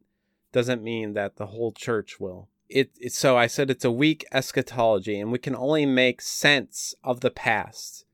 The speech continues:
engage with people and ideas of the past to inform our present and our future when we have an, an, an eschatology that is truly rooted in Scripture.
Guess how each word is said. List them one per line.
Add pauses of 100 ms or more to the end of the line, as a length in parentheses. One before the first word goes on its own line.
engage
with
people
and
ideas
of
the
past
to
inform
our
present (180)
and
our
future (160)
when
we
have
an,
an, (360)
an
eschatology
that
is
truly
rooted
in
Scripture.